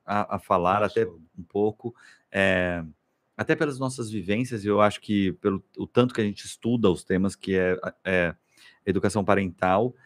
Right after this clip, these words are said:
Speaker 1: e
Speaker 2: Uhum.
Speaker 1: também, é, é, educação, é, não violenta, né? Que eu
Speaker 2: Sim.
Speaker 1: acho que foi, é uma coisa que a gente já aplica já há muito tempo aqui em casa e briga também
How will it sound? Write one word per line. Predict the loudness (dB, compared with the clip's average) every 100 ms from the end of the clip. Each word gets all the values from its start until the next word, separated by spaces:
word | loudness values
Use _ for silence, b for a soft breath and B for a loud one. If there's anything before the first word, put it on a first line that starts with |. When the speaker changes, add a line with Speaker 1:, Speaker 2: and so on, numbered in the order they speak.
| b _
Speaker 1:
e | -2 -2
Speaker 2:
Uhum. | 0
Speaker 1:
também, | 0 0 0 0 -2 -2
é, | 0 2 2 2 0 -2 -6 -10 _ -8
é, | -4 -2 -2 -4 -6 -4
educação, | -6 -2 -4 -2 -4 -2 -4 -4 -6 -10 -2
é, | 0 0
não | 0
violenta, | 4 4 4 -4 _ -18 -10
né? | -10 -10 b b -10
Que | 0
eu | 0
Speaker 2:
Sim. |
Speaker 1:
acho | 0
que | -8
foi, | -8 -8 -2
é | 0
uma | 0
coisa | -2 -4
que | -4
a |
gente | -2 2
já | 4
aplica | 2 -4 -8 -6 -10 -12 _ -16
já | -2 2 2 2
há |
muito | -2 -6 -8 -8
tempo | -8 -6 -8
aqui | -10 -10
em |
casa | -2 0 0 -2
e | -4
briga | -4 -2 0 0
também | 0 -2 -4